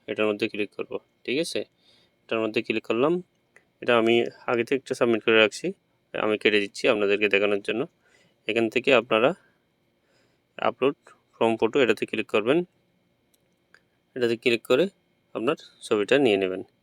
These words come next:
এই যে ছবিটা চলে আসলো। এরপর এখানে চে-, হালকা চেপে ধরে পেস্ট করে দেবেন। এই যে দেখতে পাচ্ছেন আমি এখানে লিখে দিছি, "Hello Facebook support team, I am very sorry to inform you that my face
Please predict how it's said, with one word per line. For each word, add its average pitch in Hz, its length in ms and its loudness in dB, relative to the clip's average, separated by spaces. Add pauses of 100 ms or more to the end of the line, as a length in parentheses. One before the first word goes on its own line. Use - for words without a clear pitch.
এই - 60 -20
যে 107 120 -8
ছবিটা 107 320 -2
চলে 110 200 0
আসলো। 139 240 0 (640)
এরপর 135 300 0 (720)
এখানে 123 300 4 (760)
চে-, - 240 -2
হালকা 120 220 4
চেপে 113 260 4
ধরে 131 200 2 (920)
পেস্ট - 240 -2
করে 98 220 0
দেবেন। 95 220 -4 (680)
এই 127 60 0
যে 120 40 2
দেখতে 113 240 -2
পাচ্ছেন 165 360 0 (460)
আমি 117 140 0
এখানে 120 200 2
লিখে 117 240 2
দিছি, 127 240 -4 (280)
"Hello 120 160 0
Facebook 120 340 -2
support 107 240 0
team, 120 160 -2 (760)
I 117 140 0
am 107 80 0
very 104 180 2 (100)
sorry 107 220 2 (260)
to - 80 -14
inform 98 360 -2 (180)
you 107 100 -6
that 95 200 -4
my 98 160 -4 (180)
face 107 260 -2